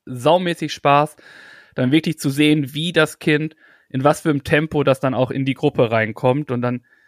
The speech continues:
wirklich so schrittweise aufzubauen in einer kleinen Gruppe, großen Gruppe, dann in der ganzen Gruppe. Also es ist wirklich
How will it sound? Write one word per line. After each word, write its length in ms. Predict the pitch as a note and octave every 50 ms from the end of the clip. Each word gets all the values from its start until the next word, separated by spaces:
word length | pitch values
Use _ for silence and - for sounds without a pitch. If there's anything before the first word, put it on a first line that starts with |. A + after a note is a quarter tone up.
| _ _ _ _ _ -
wirklich 380 | C3 C#3+ D#3+ D#3 D#3 D3+ -
so 120 | - C#3+ B2
schrittweise 1080 | - - - F3+ F#3 F#3 - - D#3 D3 D3 C#3+ C#3+ C#3+ C#3 C#3+ C#3 C#3 C3+ C3+ C#3+ _ _ _ _
aufzubauen 840 | - B2 C#3+ D#3 D#3 - - - D3 C#3 C#3 C3 B2+ C3 B2+ C3 C3+ -
in 60 | B2 C3
einer 80 | C3 C3
kleinen 360 | - - D3 C3+ C3+ C3+ C3+
Gruppe, 560 | C3 C#3 C3 - C#3 C3+ C3 C3 B2+ A#2 - - B2
großen 400 | - C3+ C#3 C#3+ C#3 - C3+ B2
Gruppe, 400 | B2 B2+ B2 - C3 B2+ B2+ A#2+
dann 140 | C3+ C3
in 100 | A#2 C3
der 100 | C3+ B2+
ganzen 320 | A#2+ C#3 C#3 C#3+ - - C#3
Gruppe. 320 | C3 C3+ C3+ - - C3+
Also 160 | A#2+ C3 C3+
es 80 | C3+ C3+
ist 140 | C#3+ C3 -
wirklich 400 | D3+ D#3 - D#3 D3 C#3+ C#3+